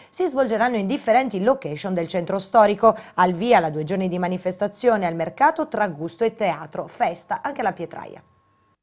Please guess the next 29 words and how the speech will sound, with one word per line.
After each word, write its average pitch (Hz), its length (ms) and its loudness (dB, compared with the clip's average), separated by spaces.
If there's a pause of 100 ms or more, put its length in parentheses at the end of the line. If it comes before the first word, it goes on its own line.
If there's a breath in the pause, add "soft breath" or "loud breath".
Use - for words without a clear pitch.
(1120)
Proseguono 269 540 -4
gli 220 80 -4
eventi 226 340 -6
nell'ambito 185 500 -6
dei 170 140 -8
festeggiamenti 190 760 -6
per 185 180 -2
il 180 260 0
Cadean. 170 680 0
Questa 208 300 -2
sera 254 320 2
al 226 80 0
via 180 220 -2
il 165 40 -2
secondo 285 460 -2
weekend 220 380 0
tematico 190 500 -4
organizzato 165 560 -6
dal 160 160 -6
Centro 262 320 -4
Commerciale 202 540 -4
Naturale 185 420 -4
Alghero 180 300 -4
in 156 100 -6
Centro 208 340 -4
e 190 60 -4
dalla 175 240 -2
Fondazione 190 680 -4
Meta. 170 420 -2